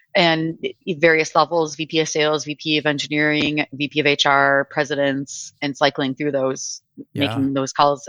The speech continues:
Speaker 1: every day.
Speaker 2: Wow. So then, uh, I just like analyzing this, by the way, so bear with me.
Speaker 1: Yeah.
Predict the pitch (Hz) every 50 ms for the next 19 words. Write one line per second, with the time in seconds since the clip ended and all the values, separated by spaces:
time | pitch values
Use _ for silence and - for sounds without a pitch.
0 | - - 135 135 139 139 143 127 131 - _ _ _ _ _ _ _ _ _ _
1 | _ _ _ _ _ _ _ _ _ - 120 123 117 101 - _ - - - -
2 | - - _ - - - 170 156 147 147 143 143 143 139 - 147 135 147 160 151
3 | 147 147 143 143 143 147 - - _ _ - 147 139 135 131 131 127 127 123 123
4 | 120 - _ _ 147 170 190 233 196 - 202 180 160 - 156 151 156 156 151 147
5 | 120 131 135 131 - - 151 139 131 127 127 117 - - 131 110 147 151 151 147
6 | 147 147 147 - 139 127 120 381 466 - - - - - - - _ _ _ _
7 | _ _ _ - 156 196 170 139 131